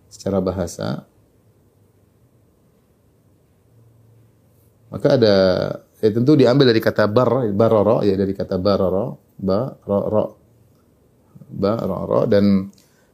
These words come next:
Ibnu Faris dalam kitabnya Mu'jam Maqayisil Lughah menyebutkan barara kembali kepada arba'at usul, kembali kepada empat makna. Beliau menyebutkan di antaranya adalah,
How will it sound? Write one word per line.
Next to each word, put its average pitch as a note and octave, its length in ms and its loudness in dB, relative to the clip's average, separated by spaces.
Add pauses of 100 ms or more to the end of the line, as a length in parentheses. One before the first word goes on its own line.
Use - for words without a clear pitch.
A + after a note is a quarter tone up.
(140)
Ibnu A#2+ 560 4
Faris D3 400 2
dalam A2 240 2
kitabnya A2 480 2
Mu'jam A2 480 2
Maqayisil G2+ 480 2
Lughah G2+ 400 2 (720)
menyebutkan A2 640 2
barara B2 640 2
kembali B2 320 4
kepada G#2+ 400 0
arba'at A#2 400 0
usul, A2+ 480 2
kembali G#2 320 2
kepada G2+ 320 0
empat G2+ 320 -2
makna. A2 480 0 (880)
Beliau A2+ 240 4
menyebutkan G2+ 320 4
di G#2+ 80 4
antaranya G2+ 400 2
adalah, F#2+ 320 2